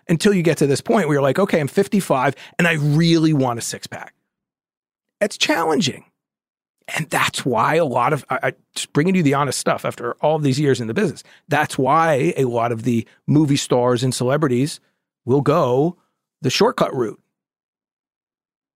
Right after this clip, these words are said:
But that's a problem, people. It's a huge problem with the health and wellness. And, and I've, I've watched people pay the ultimate price by doing stuff they shouldn't be doing. And again,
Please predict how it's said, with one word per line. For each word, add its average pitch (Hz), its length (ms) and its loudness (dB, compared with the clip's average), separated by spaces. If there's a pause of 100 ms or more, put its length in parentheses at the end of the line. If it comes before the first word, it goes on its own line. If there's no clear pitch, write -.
(520)
But - 120 -18
that's 156 160 -8
a - 40 -8
problem, 135 360 -4
people. 120 360 -6 (1800)
It's - 80 -10
a 120 40 -6
huge - 240 -2
problem - 320 -10 (640)
with 120 120 -2
the 110 80 -4
health - 260 -8
and - 100 -12
wellness. - 380 -10
And, - 160 -10 (760)
and 107 220 -12 (420)
I've, 101 220 -8
I've - 160 -10
watched 107 220 -4
people 110 200 -2
pay 127 540 -2 (540)
the 127 80 2
ultimate 180 300 -2
price 123 220 -6
by 113 140 -4
doing 107 320 -10
stuff - 300 -6
they 107 100 -10
shouldn't 90 260 -6
be 95 80 -14
doing. - 220 -18 (1300)
And - 280 -12
again, 135 340 -2